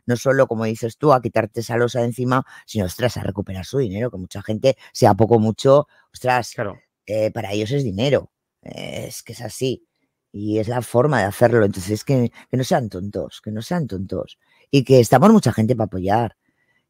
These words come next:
Speaker 1: que no están solos, leche. Que no
Speaker 2: Exacto,
Speaker 1: están
Speaker 2: además
Speaker 1: solos,
Speaker 2: les,
Speaker 1: que pa-
Speaker 2: les, les hacemos el acompañamiento nosotros que nos exponemos aquí. Y también te diré otra cosa. Al final, em,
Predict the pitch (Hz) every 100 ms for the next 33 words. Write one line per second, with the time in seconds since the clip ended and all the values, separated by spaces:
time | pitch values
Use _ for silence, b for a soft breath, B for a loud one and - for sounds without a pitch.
0 | _ 123 120 139 190 160 90 104 92 90
1 | - 110 87 _ _ _ _ _ _ _
2 | _ - 117 117 131 214 110 110 113 95
3 | 143 - 156 135 123 131 - _ 127 -
4 | _ - 123 117 117 - 117 127 143 147
5 | 147 143 135 123 123 156 156 135 - 123
6 | 110 139 165 160 131 110 - 104 107 135
7 | 156 113 160 143 - 117 117 101 98 98
8 | 98 131 139 135 120 92 123 131 110 -
9 | B B B B B - 113 - 120 131
10 | 165 131 110 147 - - 110 110 110 107
11 | 104